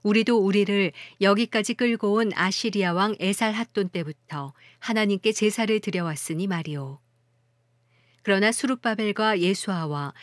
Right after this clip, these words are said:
나머지 이스라엘 가문의 우두머리는 그들에게 말했습니다. "당신들은 하나님의 성전을 짓는 일에 우리와 아무 상관이 없소. 우리는 페르시아의 고레스 왕이 명령한 대로 오직 우리끼리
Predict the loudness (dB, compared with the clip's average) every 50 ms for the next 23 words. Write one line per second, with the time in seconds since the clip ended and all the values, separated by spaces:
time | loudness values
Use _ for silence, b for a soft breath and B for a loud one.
0 | B B B 2 2 4 4 2 2 0 0 0 0 -2 -2 -2 -2 0 0 0
1 | 0 0 -2 -2 0 0 -2 -2 -2 -2 -2 -2 -2 -4 -4 -4 -4 -6 -4 -4
2 | -4 -4 -6 B B B B B B 0 2 2 2 0 0 -2 -2 -2 -2 -2
3 | -4 -6 -6 -8 -6 -6 -6 -8 -8 -10 -10 -12 -12 -12 -14 -16 _ _ _ _
4 | _ _ _ _ _ _ _ 0 2 2 2 2 2 2 2 2 0 0 2 0
5 | 0 -2 -4 B B B B B -4 0 2 2 4 4 4 2 2 0 -2 -2
6 | -2 -2 0 0 0 0 2 0 0 0 0 0 2 2 2 0 -2 -2 -4 -4
7 | -4 -4 -6 b b b b b 0 2 2 4 2 2 2 2 2 2 2 2
8 | 2 2 0 0 -2 -2 -2 -2 -2 -2 -2 -2 -2 -2 -4 -4 -6 -10 -10 -8
9 | -8 -8 -8 -10 -14 -18 _ _ _ _ _ -4 -2 2 2 4 4 4 2 0
10 | -2 -4 B B B B B 0 2 2 2 2 0 0 0 0 2 2 0 -2
11 | -2 -2 0 0 0 0 -2 0 0 0 2 2 2 0 0 0 0 0 0 0
12 | 0 -2 -2 -4 -4 -4 -6 -8 -8 -8 -10 -10 -12 b b b b b 2 2
13 | 2 4 2 0 2 2 2 2 2 0 _ -6 -4 -2 0 0 -2 -2